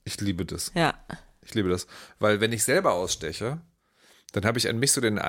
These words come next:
Speaker 1: den Anspruch sozusagen, da muss jetzt der, ne, also vielleicht bin ich an manchen Stellen doch kompetitiv, da muss jetzt das perfekte Design rauskommen, ja.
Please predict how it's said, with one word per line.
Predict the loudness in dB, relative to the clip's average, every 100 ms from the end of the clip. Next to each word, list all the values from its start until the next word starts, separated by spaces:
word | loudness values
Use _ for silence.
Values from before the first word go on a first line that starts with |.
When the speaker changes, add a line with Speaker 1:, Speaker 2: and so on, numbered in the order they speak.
| -4
Speaker 1:
den | -2 -2
Anspruch | 2 0 0 -2
sozusagen, | -2 -2 2 2 0 -6 -14 -20 _ _ 0
da | 2
muss | 4
jetzt | 2 2
der, | 2 0 -4
ne, | 0 2
also | 2 2 -2 -4 -12 -2
vielleicht | 0 2
bin | 0
ich | 0
an | 2
manchen | 2 2 0
Stellen | 0 0
doch | -2
kompetitiv, | -2 -4 -2 0
da | 2
muss | 2 0
jetzt | -2 -8 _ -18 0
das | 0 2
perfekte | 0 2 2 0 0 0 0
Design | 2 2 2 2 0
rauskommen, | -2 -2 -2 -4 -6 -2
ja. | -2